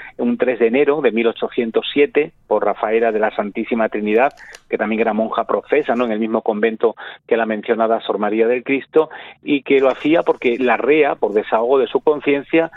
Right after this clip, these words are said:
o por providencia divina, le había comunicado, bueno, pues haber hecho pacto con el diablo, entregándole su alma y cuerpo con papel firmado de su propia sangre, que además, eh, cuenta en la documentación que le había adorado, ¿no? Como a un dios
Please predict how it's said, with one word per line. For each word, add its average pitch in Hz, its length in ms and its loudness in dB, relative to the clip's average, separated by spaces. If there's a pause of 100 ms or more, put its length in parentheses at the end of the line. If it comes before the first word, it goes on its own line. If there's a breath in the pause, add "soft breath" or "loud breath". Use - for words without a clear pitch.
(220 loud breath)
o 123 120 -2
por 113 280 2 (160)
providencia 123 520 2
divina, 135 420 0 (260 loud breath)
le 113 280 2
había 113 360 2
comunicado, 123 640 0
bueno, 123 180 0
pues 131 160 -2
haber 117 220 0
hecho 127 320 0
pacto - 400 -4
con 113 160 0
el 107 160 -2
diablo, 120 420 2
entregándole 110 640 0
su 110 240 0
alma 120 400 0
y 107 80 -6
cuerpo 123 540 0 (200 loud breath)
con 131 220 -2
papel 123 380 0
firmado 113 500 0
de 127 120 2
su - 140 -4
propia 104 400 0
sangre, 151 400 -2 (360 loud breath)
que - 80 0
además, 123 360 2 (340 loud breath)
eh, 120 420 2 (300)
cuenta 135 320 2
en 110 80 0
la 101 80 0
documentación 127 640 0
que 107 220 2
le 104 80 0
había 107 340 2
adorado, 110 380 2
¿no? 127 140 -2
Como 101 220 0
a 98 40 0
un 101 180 -4
dios 139 320 2